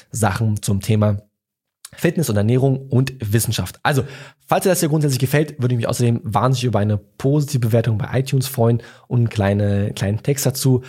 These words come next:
Auch wieder vielen lieben Dank für all die neuesten Bewertungen und Texte, die reingekommen sind. Habe ich mich wieder sehr, sehr gefreut, von euch zu lesen.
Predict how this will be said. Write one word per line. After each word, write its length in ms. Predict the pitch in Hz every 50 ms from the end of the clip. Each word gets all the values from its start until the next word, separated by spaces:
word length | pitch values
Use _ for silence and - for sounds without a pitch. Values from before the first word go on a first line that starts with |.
| - - -
Auch 180 | - 110 107 104
wieder 140 | 117 110
vielen 280 | 101 - - 135 127 123
lieben 180 | 117 117 113 107
Dank 280 | 101 104 110 120 117
für 180 | - - - -
all 120 | 107 110
die 100 | 113 113
neuesten 380 | 110 110 113 123 120 - - 123
Bewertungen 480 | 113 101 170 185 170 - - 123 117
und 140 | - - 117
Texte, 240 | - - 113 - 117
die 80 | 113 104
reingekommen 440 | 101 113 123 120 113 - 117 113
sind. 200 | 113 120 117 101 - - _ -
Habe 120 | - 107
ich 100 | 110 104
mich 100 | 107 101
wieder 240 | 107 104 104 - -
sehr, 240 | - 104 110 127 135
sehr 140 | 131 135 123
gefreut, 320 | 117 117 - - 120 117
von 100 | - 127
euch 220 | 117 - 113 110 -
zu 100 | - 110
lesen. 300 | 107 113 107 117 113